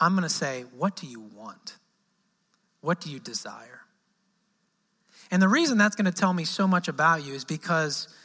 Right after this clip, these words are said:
human beings are lovers. Human beings are worshipers. We are designed to want. And our cardia, that seat of our affections, is aimed in a certain direction.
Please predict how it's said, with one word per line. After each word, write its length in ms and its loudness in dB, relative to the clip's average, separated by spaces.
human 460 4
beings 920 0
are 160 2
lovers. 800 -4
Human 380 4
beings 480 2
are 200 -2
worshipers. 680 -6
We 200 4
are 80 2
designed 920 0
to 120 -12
want. 680 -12
And 100 0
our 160 6
cardia, 680 4
that 180 -4
seat 520 0
of 100 0
our 200 6
affections, 680 -4
is 220 -2
aimed 540 2
in 80 -4
a 80 -4
certain 400 -2
direction. 560 -12